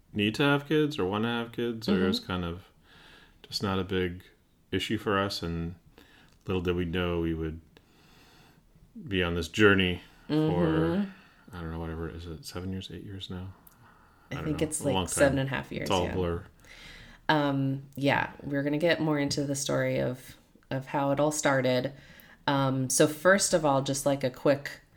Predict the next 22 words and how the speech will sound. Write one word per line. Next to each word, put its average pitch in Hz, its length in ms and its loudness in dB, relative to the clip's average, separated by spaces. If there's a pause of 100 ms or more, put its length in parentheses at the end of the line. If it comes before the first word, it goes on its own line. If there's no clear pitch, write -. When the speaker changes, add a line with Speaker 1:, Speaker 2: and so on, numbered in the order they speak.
(160)
Speaker 1:
But 120 220 4
I 117 100 4
think 143 240 2
we 151 80 6
need 131 200 2
to, 131 80 4
like, 120 360 2 (240)
Speaker 2:
Okay. 185 240 0
Speaker 1:
tell 120 260 6
them, 113 400 6 (140)
get 123 160 2
a 123 40 10
little 123 180 8
more 120 220 8
excited 98 560 6 (580)
about 95 420 4 (520)
Speaker 2:
All 151 160 4
right. 170 260 -2 (580)
Let's - 180 -2
do 156 140 4
Speaker 1:
So 107 140 12
Speaker 2:
it. 95 280 4